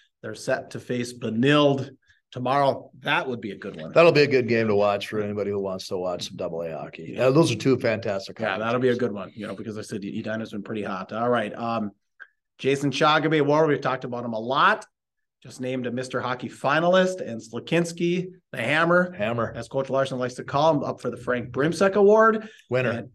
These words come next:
Speaker 1: yeah,
Speaker 2: That's my opinion.
Speaker 1: that's your, yeah, that's your guy. And then just a shout out to, you know, some of the youth teams. I, I know a couple just, uh, you know, uh, that I had here, I Falls, I know upset,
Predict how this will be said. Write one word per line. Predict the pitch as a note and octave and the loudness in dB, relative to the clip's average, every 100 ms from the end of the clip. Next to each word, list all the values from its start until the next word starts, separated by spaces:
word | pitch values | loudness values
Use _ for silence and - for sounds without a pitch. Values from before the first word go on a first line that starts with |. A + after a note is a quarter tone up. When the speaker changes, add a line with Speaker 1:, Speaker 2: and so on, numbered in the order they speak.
| - | -8
Speaker 1:
yeah, | A#2+ | -4
Speaker 2:
That's | A#2 - | -4 0
my | A2+ | 0
opinion. | G#2+ A2 G2+ | 0 -2 -4
Speaker 1:
that's | A2+ | -4
your, | B2 | -4
yeah, | B2+ C3 | 2 4
that's | C3 B2+ | 2 0
your | C3 | -2
guy. | B2+ C3+ C#3 | 2 2 2
And | C#3 C3 C3+ | 0 0 0
then | C#3+ | 2
just | A3 A#3 | 0 -2
a | |
shout | - G#3+ G#3 | 0 4 6
out | G3+ G3+ | 4 2
to, | F3 E3+ | -2 0
you | |
know, | D#3 C#3 - | -2 -2 -4
some | - F3 | -4 -2
of | E3+ | 0
the | D#3 | 0
youth | F3+ F3+ | 0 -2
teams. | E3+ E3 C#3+ | -2 -2 -2
I, | C#3 C#3+ | -4 -4
I | |
know | D#3 D3 | -4 -4
a | |
couple | D3 D3+ C#3 | -4 -8 -8
just, | C3 C3 - C#3+ | -8 -10 -8 -2
uh, | B2 A#2+ - - _ _ | -2 -2 -8 -20 _ _
you | - B2 | -8 -4
know, | A#2 A#2 | -2 -2
uh, | C3 B2+ A#2 A2 - | -4 -2 -2 -2 -4
that | B2+ | -2
I | B2 | 0
had | C3+ C3 | 2 2
here, | B2+ | 4
I | B2+ C#3 | 2 2
Falls, | C3+ C3+ C3+ B2+ | 2 2 2 2
I | B2+ | 0
know | B2+ | 0
upset, | B2 B2 - C3+ C3 | -2 -4 -4 -4 -4